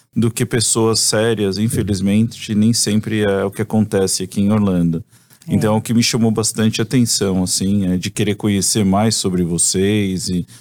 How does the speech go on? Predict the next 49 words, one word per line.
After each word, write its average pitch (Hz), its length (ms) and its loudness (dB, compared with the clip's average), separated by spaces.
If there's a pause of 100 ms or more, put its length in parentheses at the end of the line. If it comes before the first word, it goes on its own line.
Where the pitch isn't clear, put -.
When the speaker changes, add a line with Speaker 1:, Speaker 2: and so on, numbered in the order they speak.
Speaker 1:
saber 104 280 -2
da 98 80 0
história 104 440 0
de 92 100 -4
vocês. 104 580 0 (400)
E 110 80 -2
eu 104 80 2
sei 113 240 0
que 127 140 -4
tem 135 160 2
sido 131 360 0
bem 117 200 2
legal 110 380 2
esse - 260 -2
ano, 107 340 2
várias 107 320 -2
pessoas - 380 -4
que - 160 -6
eu, 90 300 0 (120)
que - 80 -4
eu 98 80 0
gosto, 95 440 0
que 92 80 -8
eu 95 80 0
respeito, 98 460 -2
estiveram 95 540 -2
lá. 101 380 0 (360)
Falaram 101 360 -2
que 107 120 -10
foi 101 200 -2
bem 110 220 2
legal 101 440 0
a 90 60 0 (120)
Expo. 101 360 -4
E 95 80 0
agora, 98 240 0
ano 101 160 0
que - 140 -6
vem, 113 200 2
onde 135 260 0
que 113 100 -4
vai 98 160 0
ser? 87 320 -2 (520)
Speaker 2:
Ano 214 140 0
que 214 140 -6
vem 202 220 -4
vai 190 260 -4
ser 196 280 -2
no 190 440 -2